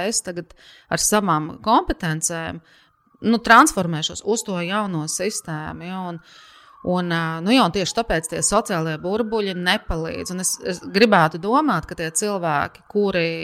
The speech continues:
kuri, ā, dzīvo tajos, nu, trauksmainajos biznesos, ja, kur visu laiku viss mainās, ka, ka viņi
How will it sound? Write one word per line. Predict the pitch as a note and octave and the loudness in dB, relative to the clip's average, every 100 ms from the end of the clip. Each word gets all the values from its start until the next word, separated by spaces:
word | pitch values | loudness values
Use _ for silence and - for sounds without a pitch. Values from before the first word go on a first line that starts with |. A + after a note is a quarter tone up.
| F3+ F3 E3+ | -6 -8 -10
kuri, | - F3+ E3+ E3+ E3+ | -6 -4 -4 -4 -8
ā, | E3 D#3+ E3 | -10 -8 -8
dzīvo | E3 A#3 C4+ F3+ | 4 4 6 0
tajos, | E3+ E3 D#3+ D#3+ - | -2 -8 -8 -8 -4
nu, | G3+ F3+ | -2 -2
trauksmainajos | - F#3+ F#3+ F3 F3 E3+ D#3 | 0 0 0 -8 -8 -10 0
biznesos, | G3+ F#3 D#3+ E3+ E3+ | 0 0 -6 -8 -12
ja, | |
kur | F3 F3 | -12 -12
visu | F#3 | -8
laiku | E3 F#3+ | -8 -6
viss | - | -6
mainās, | F3+ G#3 F#3 - | -4 -2 -2 -2
ka, | F3 _ _ _ _ _ _ _ _ _ - - | -6 _ _ _ _ _ _ _ _ _ -12 2
ka | F3 | 4
viņi | F#3 A3 A3+ | 6 4 2